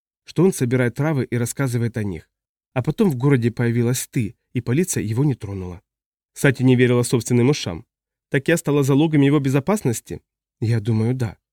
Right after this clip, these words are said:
Потому что они не хотели, чтобы я видела, м, чтобы я узнала, как они это делают.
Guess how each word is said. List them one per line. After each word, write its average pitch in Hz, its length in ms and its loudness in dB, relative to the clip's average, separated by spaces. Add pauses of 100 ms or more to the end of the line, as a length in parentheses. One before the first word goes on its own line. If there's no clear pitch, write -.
(400)
Потому 151 340 4
что 151 180 2
они 151 140 6
не 151 120 4
хотели, 147 320 0
чтобы 135 280 -2
я 139 100 4
видела, 147 440 0 (380)
м, 143 100 4
чтобы 143 280 0
я 143 120 4
узнала, 151 340 2
как 156 220 0
они 147 160 6
это 151 140 2
делают. 143 460 0